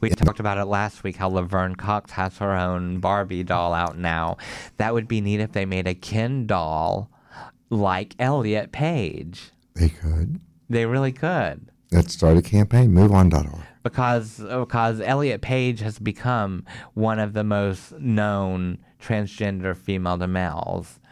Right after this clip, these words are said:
Speaker 1: Um, you know, up there with Chaz Bono, but Chaz Bono isn't as known as much any, no more.
Speaker 2: He's
Speaker 1: But
Speaker 2: known, but he never wanted to be the poster person.
Speaker 1: Right, exactly, exactly. So,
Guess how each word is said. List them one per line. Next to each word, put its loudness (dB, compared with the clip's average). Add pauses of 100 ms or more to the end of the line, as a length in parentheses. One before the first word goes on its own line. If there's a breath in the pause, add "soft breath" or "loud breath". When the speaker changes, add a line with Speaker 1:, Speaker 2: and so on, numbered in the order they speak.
(380 soft breath)
Speaker 1:
Um, -2
you 0
know, 0
up -2
there 2
with 0
Chaz -4
Bono, 0
but -4
Chaz -2
Bono -2
isn't -2
as -4
known -2
as -4
much -4
any, -6
no -4
more. -6 (1160 soft breath)
Speaker 2:
He's 8
Speaker 1:
But 2
Speaker 2:
known, 10
but 8
he 8
never 8
wanted 8
to 8
be 8
the 8
poster 6
person. -4
Speaker 1:
Right, -2 (200)
exactly, -6 (360)
exactly. -6 (560 loud breath)
So, -2